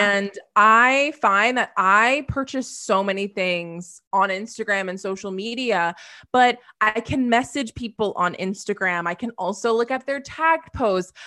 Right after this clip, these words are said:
I can see them when they're going live. I can see their stories when they're sharing user-generated content. I can look at their grid. It's a full experience. And, like,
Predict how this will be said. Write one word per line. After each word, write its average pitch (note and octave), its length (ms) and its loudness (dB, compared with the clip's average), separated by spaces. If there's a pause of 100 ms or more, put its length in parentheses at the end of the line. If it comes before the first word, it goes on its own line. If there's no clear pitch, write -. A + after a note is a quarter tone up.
I A3 120 2
can B3 180 -2
see A#3 220 -6
them B3+ 180 -2
when B3+ 160 -4
they're C4 120 0
going C#4 360 -4
live. D4 320 2
I A3+ 100 2
can A3 220 -6
see A3 260 -10
their B3+ 160 -4
stories C#4 520 -10
when A#3 100 -8
they're A3+ 120 -2
sharing A#3+ 440 -4
user-generated B3 800 -2
content. C4+ 400 -2
I F#3+ 60 -2
can F#3+ 180 -8
look G#3+ 200 -2
at A#3 140 2
their G#3+ 140 -2
grid. A#3+ 380 2 (280)
It's A#3 160 -4
a C#4 80 0
full C4+ 360 -2
experience. A#3+ 960 -4 (300)
And, A3 140 0
like, G#3+ 200 0